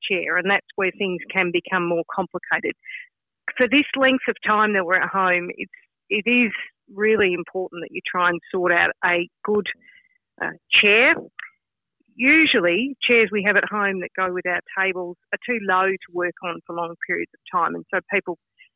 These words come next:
start to develop muscular aches and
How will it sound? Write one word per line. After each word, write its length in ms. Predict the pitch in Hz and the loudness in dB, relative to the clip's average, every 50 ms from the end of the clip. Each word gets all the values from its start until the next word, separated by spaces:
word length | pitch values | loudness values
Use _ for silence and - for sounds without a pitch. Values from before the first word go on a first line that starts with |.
| _ _ _ _ | _ _ _ _
start 240 | _ - 190 180 - - | _ 2 2 2 2 0
to 60 | - - | -6 -12
develop 360 | 180 - - 90 95 190 - _ _ _ _ _ _ _ _ _ _ _ _ - | -8 -4 -4 -2 -2 -2 -4 _ _ _ _ _ _ _ _ _ _ _ _ -4
muscular 520 | 208 190 180 - _ - 180 170 175 - - _ _ _ _ - - | -2 -2 -2 -4 _ -14 -12 -10 -10 -10 -12 _ _ _ _ -4 -2
aches 220 | 190 185 - - - | -2 -4 -6 -12 -20
and 80 | 180 | -20